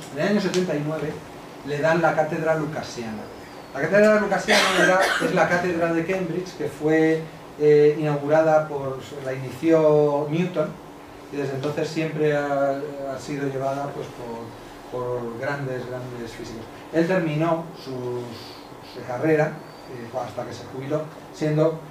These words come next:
catedrático de la cátedra lucasiana. Es probablemente la cátedra más prestigiosa que hay en física teórica.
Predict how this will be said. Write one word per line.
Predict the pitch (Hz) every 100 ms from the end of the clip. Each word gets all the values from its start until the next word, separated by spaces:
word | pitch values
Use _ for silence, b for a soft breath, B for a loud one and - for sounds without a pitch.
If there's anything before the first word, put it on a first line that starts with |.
| -
catedrático | 151 147 139 147 165 160
de | 151 147
la | 131
cátedra | 135 151 147 147
lucasiana. | 147 123 - 117 110 - -
Es |
probablemente | - 156 147 143 143 147 151
la | 156
cátedra | - 139 143 139 139
más | 135 135
prestigiosa | - - 127 - - 127
que | 127
hay | 123
en | 113 107
física | 117 120
teórica. | 110 107 104 101